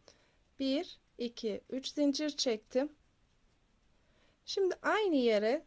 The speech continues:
tekrar batacağım. Şöyle aynı battığım yerlere karşılıklı tekrar battım ve sık iğne ile kapattım. Arada bir tane trabzan atlıyorum.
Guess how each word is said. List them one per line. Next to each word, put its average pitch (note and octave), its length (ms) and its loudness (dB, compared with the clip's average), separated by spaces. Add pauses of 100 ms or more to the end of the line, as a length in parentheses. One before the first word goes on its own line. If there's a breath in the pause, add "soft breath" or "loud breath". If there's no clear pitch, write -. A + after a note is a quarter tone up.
tekrar C4+ 480 0
batacağım. G3 480 -4 (360)
Şöyle - 360 -6
aynı A#3+ 380 0
battığım B3 500 0
yerlere A3+ 600 0 (580 soft breath)
karşılıklı B3 720 -2
tekrar G#3 540 -2
battım C4+ 500 2 (360 soft breath)
ve B3 100 -4
sık - 340 -8
iğne A3 280 2
ile B3 220 0
kapattım. - 640 -6 (3250 soft breath)
Arada D#4+ 400 4
bir D#4+ 120 -2
tane A#3 340 -2
trabzan A#3 640 0
atlıyorum. C4+ 680 2